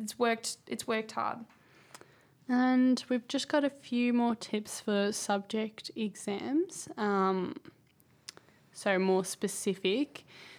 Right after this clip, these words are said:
Speaker 2: So content subjects such as, you know, health history, those with definitions, um, make, yeah, we said this, make cue cards, notes,
Speaker 1: Mm.
Speaker 2: and summarise things in your own words. It,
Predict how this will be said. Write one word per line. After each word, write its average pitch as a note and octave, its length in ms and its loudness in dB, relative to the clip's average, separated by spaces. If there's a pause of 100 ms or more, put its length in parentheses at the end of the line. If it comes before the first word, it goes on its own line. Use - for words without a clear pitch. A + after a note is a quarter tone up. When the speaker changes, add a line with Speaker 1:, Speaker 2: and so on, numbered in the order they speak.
Speaker 2:
So G3+ 360 0
content B3 640 2
subjects G3 720 0
such G3 300 -6
as, G3+ 220 -4 (100)
you F#3+ 120 0
know, F#3+ 160 2
health F#3+ 360 -2
history, F#3 1040 -4 (320)
those G3 280 -4
with G3 100 -6 (280)
definitions, F3+ 1300 0
um, F3+ 460 4 (540)
make, - 260 0 (320)
yeah, F#3 100 4
we F#3 120 2
said F#3 220 -2
this, B3 160 -4
make G3+ 180 0
cue A3 220 -4
cards, G#3 420 -2
notes, A3 440 2
Speaker 1:
Mm. A#3 80 -4
Speaker 2:
and G#3 280 6
summarise A#3 640 6
things A3+ 300 4
in G#3 180 6
your G3+ 180 6
own F3+ 320 6
words. - 520 0
It, F#3+ 260 0